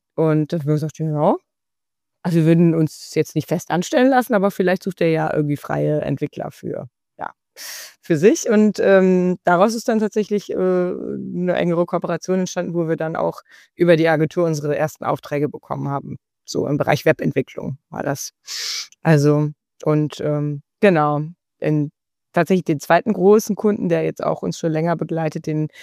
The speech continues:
haben wir aber tatsächlich über ein Netzwerk bekommen, äh, von der Uni in Münster. Der ehemalige Prof von Valentin, ähm, ist sehr gut vernetzt, so mit der Wirtschaft im Münsterland, mit Unternehmen im, aus Münsterland. Und der hat über,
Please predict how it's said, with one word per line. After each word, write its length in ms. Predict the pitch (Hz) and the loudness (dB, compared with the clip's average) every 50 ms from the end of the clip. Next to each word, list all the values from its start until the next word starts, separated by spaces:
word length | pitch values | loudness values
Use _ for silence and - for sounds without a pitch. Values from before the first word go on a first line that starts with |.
| - - _ | -20 -4 _
haben 100 | 170 175 | 2 4
wir 80 | 175 170 | 4 4
aber 140 | 160 160 156 | 4 2 2
tatsächlich 440 | 165 160 - 160 147 143 156 135 - | 0 -2 -2 -4 -4 -2 -4 -4 -6
über 160 | - - 151 | -4 -2 -2
ein 80 | 151 143 | 0 0
Netzwerk 440 | 143 156 - - - - 170 - - | -2 -2 -4 -6 -6 -6 -6 -6 -6
bekommen, 540 | - 160 - - 170 165 165 165 170 170 160 - - - - - - - _ - | -10 -14 -8 -4 -2 0 0 0 0 -2 -2 -6 -10 -18 -18 -18 -20 -20 _ 0
äh, 280 | - 160 156 151 151 | 2 4 6 6 4
von 240 | 143 - - 151 151 | 2 2 0 2 4
der 180 | 147 151 147 - | 4 4 2 4
Uni 300 | 160 165 170 165 156 156 | 4 4 4 4 4 4
in 80 | 147 147 | 4 4
Münster. 520 | 165 196 208 - - - 180 180 185 190 - _ _ _ _ _ _ _ _ _ _ _ _ _ _ - | 2 2 0 -2 -2 -2 0 0 0 -2 -4 _ _ _ _ _ _ _ _ _ _ _ _ _ _ -16
Der 200 | 147 147 156 - | -8 -6 -4 -2
ehemalige 460 | 160 160 160 160 160 156 156 - 160 - | 0 0 0 0 -2 -2 -2 -2 -4 -6
Prof 240 | - - 160 156 - | -6 -6 -8 -8 -6
von 260 | - - 156 156 151 | -6 -4 -4 -2 -2
Valentin, 560 | 160 156 151 151 - - - 151 160 160 156 - | -2 -2 -2 -4 -4 -4 -4 -2 0 0 0 0
ähm, 180 | 147 156 156 - | 0 -2 -2 -2
ist 160 | - - - | -6 -12 -8
sehr 120 | - 160 147 | -6 -6 -6
gut 140 | 143 147 - | -6 -6 -6
vernetzt, 380 | - 175 220 247 - - - | -2 -2 -2 -2 -4 -6 -4
so 100 | - 190 | -2 -2
mit 200 | 180 175 170 - | -2 -2 -2 -2
der 300 | 170 170 160 160 156 160 - _ _ _ _ _ _ | -2 0 0 0 -2 -4 -6 _ _ _ _ _ _
Wirtschaft 480 | - 208 214 - - 202 190 - - - | 2 2 2 4 2 2 2 2 0 -2
im 100 | 180 180 | 0 2
Münsterland, 720 | 190 190 - - - 180 170 170 165 165 165 165 - _ | 2 0 0 0 2 2 4 4 4 2 0 -2 -4 _
mit 120 | - - - | -10 -10 -8
Unternehmen 420 | - - 170 175 185 190 185 180 | -4 -2 0 2 2 4 2 2
im, 140 | 175 170 165 - - | 0 0 -2 -4 -4
aus 180 | - 170 - | -6 -4 -2
Münsterland. 600 | 175 175 175 170 - - 160 160 160 156 151 - | 0 0 0 0 0 0 0 0 0 0 -2 -4
Und 120 | 151 151 - | -8 -6 -4
der 260 | 151 151 151 147 151 | -4 -4 -4 -4 -6
hat 300 | 156 - - - - - - | -12 -14 -16 -18 -20 -14 -14
über, 400 | 143 147 - - - 151 147 | -14 -12 -10 -8 -8 -8 -8